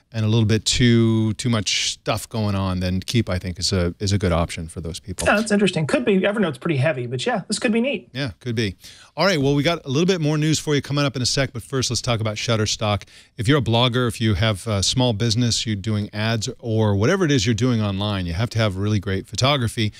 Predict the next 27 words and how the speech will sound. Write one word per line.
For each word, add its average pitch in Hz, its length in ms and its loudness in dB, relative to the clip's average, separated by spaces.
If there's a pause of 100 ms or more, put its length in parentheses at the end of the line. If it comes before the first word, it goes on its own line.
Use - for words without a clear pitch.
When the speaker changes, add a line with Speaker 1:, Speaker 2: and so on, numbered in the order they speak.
(200)
Speaker 1:
but 95 100 -4
you 165 120 4
might 254 160 2
not 156 180 -2
be 151 140 4
a 123 40 2
great 113 300 0
photographer 123 600 -2
yourself. 101 520 0
Most 117 240 2
of 110 80 0
us 107 140 0
aren't. 113 420 -6 (420)
Uh, 107 280 2
that 147 180 2
won't 165 200 2
stop 139 360 0
you 110 140 0
on 104 200 -2
shutterstock 107 600 -2
dot 101 180 -4
com 107 180 0
because 98 260 -2
they 101 100 0
have 92 200 0
forty-nine 113 1300 0
million 107 720 2